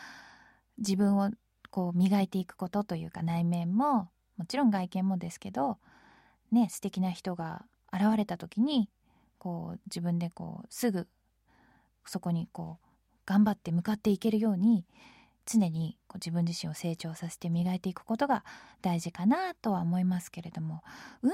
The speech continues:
命の人っていうのはなんかこう、便宜上皆さんが使っているだけの言葉で、本質的にどういうものなのか私もようわからんですね。なんかもう死ぬ時になんないとわかんない気がする。死ぬ瞬間に、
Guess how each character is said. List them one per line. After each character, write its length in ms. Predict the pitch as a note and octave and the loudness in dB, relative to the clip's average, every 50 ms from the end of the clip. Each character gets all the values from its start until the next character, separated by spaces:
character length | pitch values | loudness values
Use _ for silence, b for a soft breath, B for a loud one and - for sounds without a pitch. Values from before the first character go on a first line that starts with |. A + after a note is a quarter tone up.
| A#4 C#5+ C5+ | 0 -2 0
命 160 | A4+ C#4+ A#3+ | 4 4 6
の 140 | G#3 F#3+ F3 | 6 4 2
人 240 | E3+ - - - F#4+ | 0 -4 0 0 0
っ 40 | G4+ | 0
て 200 | _ - - G#3+ | _ -4 -4 -2
い 120 | F#3 F3+ F3+ | -2 -2 -2
う 40 | E3+ | -4
の 120 | E3 E3 | -4 -4
は 160 | D#3+ D#3 D#3 | -4 -4 -2
な 80 | D#3+ G#3 | 0 0
ん 40 | A3+ | 0
か 120 | - - | -2 -4
こ 100 | - - | -10 -8
う、 40 | D#3+ - | -4 0
便 200 | F3+ G#3 C#4 E4+ | 2 2 2 2
宜 160 | F4+ G4 G4 | 2 0 0
上 220 | - - G4+ G4+ | 0 0 -2 -2
皆 260 | G4+ G4 F#4+ F#4+ F#4+ F#4+ - - | -2 -4 -6 -8 -8 -8 -10 -8
さ 160 | - - G#3+ | -2 0 2
ん 60 | F#3+ | 2
が 80 | D#3+ C#3+ | 2 -2
使 200 | - - - F#3 | -6 -6 -6 -6
っ 60 | F3 | -6
て 160 | - - F#3 | -6 -4 -4
い 80 | F3+ F3 | -2 -2
る 80 | F3+ | -2
だ 140 | E3+ E3 D#3 | -4 -4 -2
け 120 | - A3 | 2 4
の 100 | A3 F#3 | 4 4
言 240 | E3 - D3+ - D#3 | 2 -2 -10 -12 -10
葉 140 | D#3 D#3 D3+ | -10 -10 -10
で、 320 | - D#3+ E3 D#3+ D3+ D3 b b b b b b b b | -8 -8 -8 -8 -8 -12 b b b b b b b b
本 220 | b - - B3 F4+ G#4+ A4 A4 A4 _ _ _ - | b 4 4 4 4 4 -6 -14 -16 _ _ _ -12
質 260 | - - - - - | -10 -8 -8 -6 -4
的 200 | - G#4 G4 G4 | -4 -4 -4 -4
に 140 | F#4+ G4+ F4+ | -6 -2 0
ど 180 | D4+ E4 G4+ | 2 4 4
う 40 | G4+ | 4
い 60 | D4+ | 6
う 60 | B3 G#3 | 6 4
も 120 | F#3 F3+ | 4 4
の 80 | F3+ F3+ | 2 2
な 140 | F3 E3+ | 2 0
の 100 | D#3+ D#3 | 0 -2
か 100 | - - | -6 -8
私 300 | D#3 D3+ - G3 G3 - | -12 -8 -6 -4 0 2
も 140 | B3+ A#3+ A3 | 4 6 6
よ 160 | G#3+ B3 B3 | 6 4 2
う 20 | F#3+ | 0
わ 120 | D3 C#3+ | -2 -4
か 120 | - - G3 | -2 0 4
ら 100 | G#3+ A#3 | 6 6
ん 60 | A3+ | 6
で 60 | F3 | 4
す 140 | D3+ - - | 2 -4 -8
ね。 200 | D#3 D#3 D#3 - _ _ _ _ _ _ _ _ _ _ _ _ _ _ _ - | -8 -8 -8 -10 _ _ _ _ _ _ _ _ _ _ _ _ _ _ _ 2
な 100 | - C4 | 2 2
ん 20 | A#3+ | 2
か 100 | F#3+ E3+ | 4 2
も 200 | F3+ F#3 F3 E3 | 2 2 2 0
う 20 | |
死 260 | - - - - C4+ D#4 | 0 0 2 4 4 4
ぬ 140 | F4 F#4+ | 2 2
時 300 | - A4+ A4 - - A4+ | 0 -2 -4 -2 -4 0
に 100 | G#4+ D#4 | 4 6
な 140 | A3 F#3+ F3 | 6 6 4
ん 40 | E3+ | 0
な 120 | D#3+ D3+ | -2 -4
い 60 | D3+ D#3+ | -8 -8
と 120 | - D#3 | -8 -6
わ 100 | D#3 D#3 | -6 -4
か 140 | - - B3 | 2 4 4
ん 60 | A#3 | 4
な 80 | F3+ D3 | 4 2
い 20 | |
気 100 | - - | -4 -12
が 80 | E3 - | -18 -18
す 100 | - _ | -20 _
る。 60 | _ _ - | _ _ -14
死 160 | - - C#4+ | -8 -4 -2
ぬ 120 | D4+ E4 E4+ | -2 -2 -2
瞬 260 | - - F4+ E4+ E4+ | -4 -6 -6 -6 -6
間 220 | - D#4+ D#4+ D#4+ | -6 -6 -6 -6
に、 220 | D#4+ F4 F4 C#4 | -6 -6 -6 -8